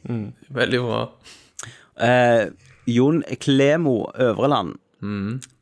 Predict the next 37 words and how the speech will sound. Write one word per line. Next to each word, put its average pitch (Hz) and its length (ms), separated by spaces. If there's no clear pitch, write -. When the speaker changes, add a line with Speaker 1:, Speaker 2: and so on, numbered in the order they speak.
Speaker 2:
Eh, 110 320
rett 151 180
og 170 80
slett 160 320
kos 143 360
i 123 80
to 135 220
timer. 110 420
Flott - 480
look, 151 380
og 131 100
humoren 135 340
ble 117 140
ikke - 160
for 131 80
cheesy. - 460
Speaker 1:
Mm. 117 280
Speaker 2:
Kylo 160 420
så 139 180
litt 143 200
ut 143 100
som 139 120
en 135 60
seksten 120 400
år 131 60
gammel 131 240
emo 127 440
uten 123 200
maska, 127 540
men 120 140
det 120 100
var 127 100
kanskje 120 280
litt 127 140
av 120 60
skjermen. 113 460
Speaker 1:
<laughs> - 100